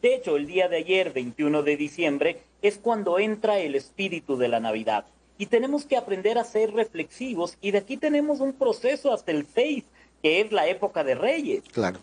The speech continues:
Speaker 1: Todas las fechas tienen una connotación, pero lo importante es entender que es un proceso que si no hay una reflexión, una conexión personal, entender que quizás cometiste errores este año, perfecto, ¿qué puedes aprender para poder hacer cosas diferentes?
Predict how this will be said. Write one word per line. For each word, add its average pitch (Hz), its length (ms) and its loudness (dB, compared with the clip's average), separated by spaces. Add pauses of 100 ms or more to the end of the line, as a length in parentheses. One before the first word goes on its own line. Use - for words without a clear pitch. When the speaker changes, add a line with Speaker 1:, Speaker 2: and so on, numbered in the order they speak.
(120)
Speaker 1:
Todas 339 240 2
las - 140 -2
fechas - 440 -6
tienen 233 280 0
una 240 180 0
connotación, 151 1000 -2
pero 180 180 2
lo 180 80 -2
importante 180 520 -2
es 208 100 -2
entender 170 440 0
que 151 100 0
es 156 100 -2
un 226 140 -2
proceso 202 680 -2 (320)
que 180 100 2
si 180 160 -8
no 180 180 0
hay 247 80 -2
una 254 220 0
reflexión, 165 800 -2 (260)
una 226 240 0
conexión 190 640 -2
personal, 139 560 -2 (240)
entender 254 500 0
que 330 120 -2
quizás 240 420 -2
cometiste 226 540 -2
errores 208 380 2
este 196 280 0
año, 160 240 -2
perfecto, 226 580 -2
¿qué 220 120 0
puedes 226 420 0
aprender 160 960 0 (320)
para 156 240 2
poder 170 260 2
hacer 180 300 -2
cosas 165 300 -2
diferentes? 123 640 -4